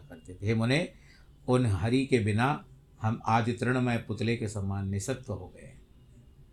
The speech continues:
जो मेरे दिव्यास्त्रों, दिव्य बाणों और गांडीव धनुष मूर्तिमान सार थे,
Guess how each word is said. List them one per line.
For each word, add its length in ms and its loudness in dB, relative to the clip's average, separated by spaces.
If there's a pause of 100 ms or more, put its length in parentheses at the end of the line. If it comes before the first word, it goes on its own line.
(680)
जो 180 4
मेरे 220 4
दिव्यास्त्रों, 760 0
दिव्य 280 4
बाणों 360 0
और 160 0
गांडीव 480 2
धनुष 480 -2
मूर्तिमान 680 0
सार 340 -2
थे, 360 -4